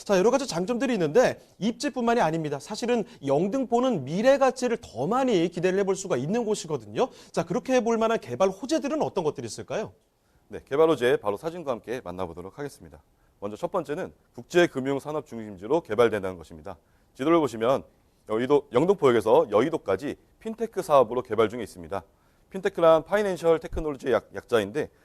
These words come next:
Speaker 2: 금융을 활용한 아이티 기술로 국제금융도시로 성장하는 여의도의 수혜를 볼 수 있는 영등포역 입지다, 이렇게 말씀드리겠습니다. 다음으로는 준공업 지역의 직장인 수요층을 볼 수 있겠습니다. 지도에서 보시면 성동구와 영등포구 일대는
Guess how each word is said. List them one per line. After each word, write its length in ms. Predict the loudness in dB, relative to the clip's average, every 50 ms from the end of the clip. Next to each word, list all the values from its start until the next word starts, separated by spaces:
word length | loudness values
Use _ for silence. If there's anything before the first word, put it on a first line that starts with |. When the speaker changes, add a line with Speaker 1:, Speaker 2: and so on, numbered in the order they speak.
| _ _ _
Speaker 2:
금융을 400 | _ -2 2 4 4 6 6 6
활용한 340 | 6 6 6 6 6 4 6
아이티 280 | 6 4 2 2 -2 -10
기술로 420 | -16 -16 -6 -2 0 0 0 0 -4 _ _ _ _ _ _ _
국제금융도시로 1080 | -16 -14 0 4 6 6 6 4 2 0 0 2 2 0 0 2 4 4 4 4 2 -2 _ _ _
성장하는 500 | -2 2 4 6 6 6 4 4 2 0 -4 _ _ 2
여의도의 320 | 4 4 6 6 4 2
수혜를 300 | 2 4 4 4 6 4
볼 120 | 2 -2 -6
수 120 | -8 -10
있는 300 | -10 -6 -6 -6 -6 -6 -10 _ _ _ -8
영등포역 520 | -6 -6 -6 -2 4 6 6 6 6 2 -8
입지다, 440 | -20 -18 -4 0 2 2 2 2 -2 _ -16
이렇게 260 | -14 -12 -10 -6 -4
말씀드리겠습니다. 760 | -4 -4 -6 -8 -14 -12 -12 -12 -12 -14 -16 -18 -16 -18 -18 _ _ _ _ _ _ _ _ _ _ _ _ _
다음으로는 560 | 4 6 6 6 6 6 6 6 4 4 2
준공업 540 | -2 -4 -4 -4 -2 0 0 2 2 0 0
지역의 420 | -2 -2 -2 0 0 -2 -2 -4
직장인 400 | -8 -14 -14 _ -8 -8 -8 -10
수요층을 560 | -10 -8 -8 -8 -8 -8 -10 -8 -6 -6 -8
볼 160 | -8 _ -12 -12
수 120 | -10 -10
있겠습니다. 480 | -10 -12 -14 -16 -16 -12 -10 -10 -10 -10 _ _ _ _ _ _ _ _
지도에서 320 | -4 0 2 2 2 2
보시면 340 | 0 -2 0 0 0 0 0 -2 _ _ _ _
성동구와 720 | _ -8 -4 -2 0 -2 0 4 6 8 8 8 8 4 2
영등포구 400 | -4 -6 -6 -8 -8 -4 -4 -4
일대는 320 | -4 -4 -6 -8 -8 -8